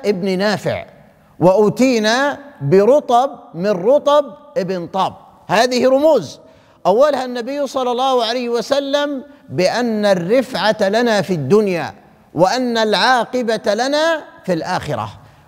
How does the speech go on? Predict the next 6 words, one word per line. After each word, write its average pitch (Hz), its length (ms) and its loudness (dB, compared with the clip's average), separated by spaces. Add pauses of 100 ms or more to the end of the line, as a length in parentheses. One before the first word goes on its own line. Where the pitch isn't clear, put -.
وأن 180 540 2
ديننا 185 680 0 (140)
قد - 220 -2
طاب، 233 320 4 (220)
يعني 160 640 0 (240)
كمل 160 720 2